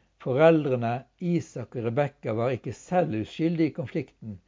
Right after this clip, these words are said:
for Isak elsket Esau, som både hadde det mest maskuline utseendet og de mest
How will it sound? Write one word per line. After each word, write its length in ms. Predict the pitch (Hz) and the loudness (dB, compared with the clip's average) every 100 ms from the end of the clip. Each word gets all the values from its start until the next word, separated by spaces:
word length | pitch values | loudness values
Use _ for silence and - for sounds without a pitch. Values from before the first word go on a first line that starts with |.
| _ _ _ | _ _ _
for 140 | - 139 | -12 -8
Isak 600 | 196 170 135 - 113 - | -2 0 0 -6 -10 -8
elsket 460 | - 127 - 143 110 _ | -6 -6 -6 -10 -10 _
Esau, 640 | 180 170 104 - 98 92 - _ _ _ | 0 0 0 -8 -12 -12 -16 _ _ _
som 200 | - 123 | -10 -2
både 340 | 120 135 139 127 | 2 2 2 0
hadde 280 | 113 113 110 | 0 -2 -2
det 120 | 117 | -2
mest 320 | 143 147 - 131 | -2 -4 -8 -10
maskuline 800 | 113 - 131 120 143 131 110 113 | -10 -10 -6 -2 0 2 0 -4
utseendet 720 | 143 - 175 151 110 107 123 170 _ _ _ _ _ _ _ - | -6 -4 0 2 0 -2 -4 -6 _ _ _ _ _ _ _ -8
og 160 | 147 | -2
de 80 | 127 | 0
mest 320 | 147 147 - | 0 -2 -4